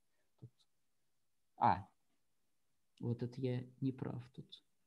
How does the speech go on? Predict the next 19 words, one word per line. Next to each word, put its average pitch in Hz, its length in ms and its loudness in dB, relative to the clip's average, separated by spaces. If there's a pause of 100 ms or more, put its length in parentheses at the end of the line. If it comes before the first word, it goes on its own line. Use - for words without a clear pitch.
(120)
Вот 120 240 -2
в - 40 -20
чём 120 180 -4
я 117 120 2
не 131 120 2
прав, 233 320 2
что - 220 -14
тут 135 200 0
надо 127 200 4
написать, 127 460 0
что - 160 -4
следующее — 156 540 2
это 123 140 0
один 143 260 4
плюс 123 220 0
P 123 160 -4
куб. 120 320 -8 (180)
Это - 180 -8
может 120 380 -2